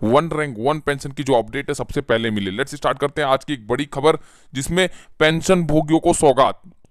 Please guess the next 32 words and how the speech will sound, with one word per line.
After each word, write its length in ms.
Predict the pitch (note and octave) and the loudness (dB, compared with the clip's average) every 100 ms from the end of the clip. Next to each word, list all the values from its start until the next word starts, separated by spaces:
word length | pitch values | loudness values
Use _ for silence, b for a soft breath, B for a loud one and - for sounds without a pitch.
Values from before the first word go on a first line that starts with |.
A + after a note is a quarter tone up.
| - | -14
जी 160 | A2+ A#2 | -4 2
हाँ 200 | C3 D3 | 2 2
दोस्तों, 320 | D3+ - E3 | 2 2 2
पेंशन 500 | C#3 C3+ C#3 D#3 C3 | 2 0 0 -2 2
भोगियों 340 | B2 C3 C#3 | 2 4 2
को 160 | D#3 D3+ | 2 2
मिल 160 | C3 | 2
गई 140 | C3+ C#3 | 0 0
सौगात। 460 | C#3 A#2 A#2 G2 | 2 4 4 2
ये 80 | G#2+ | -4
बड़ी 300 | G#2+ A#2 D3 | 0 2 2
सौगात 360 | E3 D#3 C#3+ C#3 | 4 4 4 2
आपके 220 | C3+ D3 | 0 -2
लिए 100 | C#3+ | 0
होगी 200 | C#3 D3 | 0 0
अगर 140 | C3 | 0
वन 260 | B2 C3 C#3 | 2 2 2
रैंक 220 | C3+ B2 | 0 0
वन 160 | A#2+ B2+ | 0 -2
पेंशन 360 | C3 C3 C#3 C3 | -2 -2 -2 -4
की 60 | |
तरफ 180 | B2 B2 | -6 -6
से 60 | B2+ | -6
निकल 240 | A#2+ B2 | -6 -6
के 100 | G#2+ | -4
आ 80 | B2 | -2
रहा 120 | C3+ | 0
है। 120 | B2 | 0
Officially 340 | C3 E3 F3 F3+ | -2 -2 -2 -2
ये 280 | F3 C#3+ | -4 -6
नोटिफिकेशन 600 | C3+ C3+ C#3+ C3 C#3 D3 | -4 -4 -6 -8 -4 0
है 100 | D3+ | 0